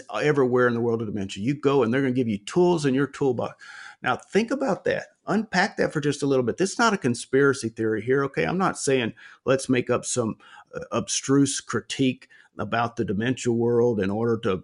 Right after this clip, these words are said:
for political correctness or sensitivity training." No, let's just consider the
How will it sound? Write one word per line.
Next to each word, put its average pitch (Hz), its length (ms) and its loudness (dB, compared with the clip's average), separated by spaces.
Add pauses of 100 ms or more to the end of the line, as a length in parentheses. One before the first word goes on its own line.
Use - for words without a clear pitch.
(100)
for - 200 -2
political 120 500 -2
correctness 113 640 -2
or 98 60 -4
sensitivity 123 600 -2
training." 120 320 -2
No, 175 220 2 (320)
let's 143 260 -2
just 160 240 -2
consider 117 640 -2 (400)
the 101 200 -4